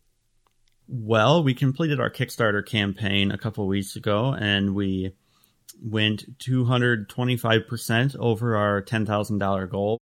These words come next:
And, and so since then, uh, the money's been collected, and we had only a couple dropouts, which is really awesome. We budgeted in our goal for five percent of dropouts, and it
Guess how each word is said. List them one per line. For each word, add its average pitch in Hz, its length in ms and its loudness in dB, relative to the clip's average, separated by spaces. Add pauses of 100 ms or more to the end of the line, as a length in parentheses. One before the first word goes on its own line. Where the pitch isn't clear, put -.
(140)
And, 120 480 2
and 120 220 -2
so 127 440 2
since 160 320 -2
then, 127 600 2
uh, 110 320 2
the 107 80 -2
money's 120 340 0
been 120 120 0
collected, 113 540 -2
and 110 420 0
we 113 160 -2
had 110 480 2
only 120 340 -2
a 110 60 -6
couple 131 380 -2
dropouts, 104 760 -2
which 110 280 -4
is 104 180 -6
really 110 240 4
awesome. 101 580 -2 (340)
We 110 200 -2
budgeted 107 800 0
in 113 160 -2
our 107 160 2
goal 107 320 2
for 101 340 -2
five 104 380 0
percent 104 400 -6
of 101 120 -6
dropouts, 101 760 -2 (440)
and 101 600 0 (200)
it 110 320 -2